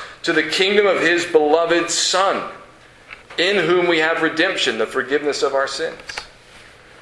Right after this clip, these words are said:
The one we were created for is also the one who came down to save us. Now, how does that happen? How can we be reconciled to God when we haven't lived for him like we should?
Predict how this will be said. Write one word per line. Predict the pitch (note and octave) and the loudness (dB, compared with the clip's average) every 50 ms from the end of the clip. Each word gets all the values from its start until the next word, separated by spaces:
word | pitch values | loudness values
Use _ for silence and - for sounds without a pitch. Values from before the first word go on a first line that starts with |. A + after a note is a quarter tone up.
| - - - | -20 -16 -4
The | - C3+ | -2 0
one | C#3 D#3+ E3+ F3 F3+ E3+ | 2 2 2 2 2 2
we | E3+ F3 | 2 2
were | E3+ E3 D#3+ | 2 2 2
created | - - - E3 D3+ D3 D#3+ E3+ F3 E3+ E3+ E3+ - | 0 0 0 0 2 2 2 2 2 2 2 0 0
for | - - - - E3 E3+ F#3 G3+ A3 A#3 A#3+ A#3+ A#3 A3+ - - - - - - - - - - - - - - - - | -4 -8 -4 0 2 2 4 4 4 2 2 0 -2 -4 -6 -10 -12 -16 -20 -20 -20 -20 -20 -20 -20 -20 -20 -20 -10 -8
is | B2 - | -2 0
also | C#3 C3+ C3 - D3 C3 | 2 2 2 2 0 0
the | C3 | 2
one | C3 B2+ C3 B2 B2+ | 2 2 2 2 2
who | B2+ | -2
came | B2 - C3+ B2 B2 A#2+ | -2 -2 -2 0 0 2
down | A#2 A#2 A#2 A#2 A2+ A2+ A2+ A2 - - - - - - - - - - | 2 2 2 2 0 0 -2 -6 -12 -16 -20 -20 -20 -20 -20 -20 -20 -14
to | - | -10
save | A2 - - C3+ B2+ B2 A2+ - - | -6 -4 0 2 2 2 0 -2 -6
us. | - - - - - - - - - - - - - - - - - - - - - - - - - - - - - | -10 -10 -12 -12 -12 -14 -18 -20 -20 -20 -20 -20 -20 -20 -20 -20 -18 -4 -2 -2 0 0 -2 -2 -4 -4 -8 -4 -4
Now, | A#2 | 0
how | B2 D3+ E3 | 0 2 0
does | E3+ D#3+ | 2 2
that | F3 E3+ E3 | 2 2 2
happen? | D#3 D#3 E3 F3+ F3 - - - | 2 2 0 0 0 0 -2 0
How | - C3+ D3+ D#3+ | 0 2 0 2
can | E3 F#3 F3 E3 D#3 | 2 0 0 0 2
we | D#3+ D#3+ | 0 -2
be | D#3 - D#3+ D#3+ D#3+ D3+ D#3+ - - - - - - | 0 0 0 0 0 -2 -4 -8 -14 -18 -20 -20 -14
reconciled | - C#3+ D3 E3+ E3+ D#3+ - F3+ D#3+ - - - D#3+ D3 C#3+ C#3+ C#3 C#3 B2+ - - - - - - - - | -4 0 2 2 2 2 0 0 0 0 0 0 2 2 2 2 2 0 0 -2 -6 -10 -12 -16 -18 -12 -4
to | - D3 | -4 -4
God | - - D3 D3+ E3 D3+ C#3 B2+ B2 | 2 2 2 2 4 2 2 2 2
when | B2 A#2+ A#2+ | 2 0 0
we | B2+ B2 | 0 0
haven't | B2 C3 C3+ C3 C3+ C3+ C3 C3 B2+ | 2 2 2 2 0 -2 -2 -2 0
lived | C#3+ D#3 D#3 D#3 D#3 D3+ | 2 2 2 0 -2 -2
for | - D3 C3+ | 0 2 2
him | C3 B2+ B2 A#2+ A#2+ | 4 2 0 2 2
like | A#2+ A#2+ A#2 - B2+ | 2 2 2 -2 -4
we | B2 A2 | -6 -4
should? | - - - E3+ E3 B2 - | -4 -2 2 2 2 2 2